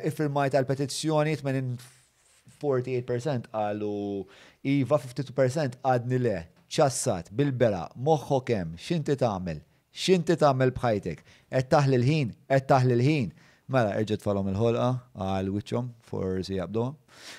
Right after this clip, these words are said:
Mela, eh, mela, mela, kont ngħid, eh, u, u ħaġa li tħaddidna fuq il-, eh, mela, żomm sekonda, tivvutalu, eh, ninety-three percent qed jgħidu ntieħ il-one, eh, ninety-three percent.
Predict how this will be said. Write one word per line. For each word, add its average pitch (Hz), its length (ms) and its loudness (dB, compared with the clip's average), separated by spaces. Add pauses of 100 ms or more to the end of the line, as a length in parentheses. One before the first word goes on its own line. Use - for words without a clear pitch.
(100)
Mela, 139 280 2 (1120)
eh, 165 480 8 (560)
mela, 139 260 0
mela, 131 240 2
kont 139 240 2
ngħid, 156 180 0
eh, 156 340 4
u, 196 160 2 (160)
u 160 180 -2
ħaġa 147 300 4 (100)
li 143 200 -4
tħaddidna 131 600 -4 (240)
fuq 131 340 2
il-, 120 540 6
eh, 110 1120 6 (200)
mela, 135 360 6
żomm 147 200 4
sekonda, 120 460 4
tivvutalu, 131 680 6 (220)
eh, 120 240 4
ninety-three 123 380 0
percent 120 320 4
qed 120 120 0
jgħidu 107 240 2
ntieħ 104 180 0
il-one, 110 340 0
eh, 104 140 -6
ninety-three 95 540 -6
percent. 82 540 -6